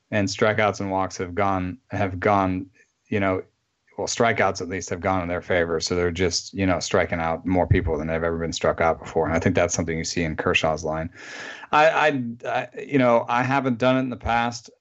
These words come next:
I'm getting closer to a, a stars and scrubs c-, approach for pitching, where I might actually push a s-, a starter into the first round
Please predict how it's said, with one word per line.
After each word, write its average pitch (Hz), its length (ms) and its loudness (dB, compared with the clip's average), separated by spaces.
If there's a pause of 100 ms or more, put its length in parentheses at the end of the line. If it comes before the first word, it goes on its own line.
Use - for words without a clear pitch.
(160)
I'm 107 160 -8
getting 117 500 0 (140)
closer 131 560 4
to 101 720 -2 (420)
a, 113 140 2 (160)
a 110 340 4
stars 120 460 4
and 110 120 -4
scrubs 107 800 0 (600)
c-, 131 60 -6
approach 117 400 2
for 104 120 -4
pitching, 92 540 -2
where 101 400 4
I 104 80 0
might 107 300 2
actually 104 400 -2
push 101 440 -4
a 104 60 -4
s-, 95 240 -6 (500)
a 104 80 -6
starter 110 400 4
into 98 160 -4
the 98 100 -6
first 104 280 -2
round 101 400 2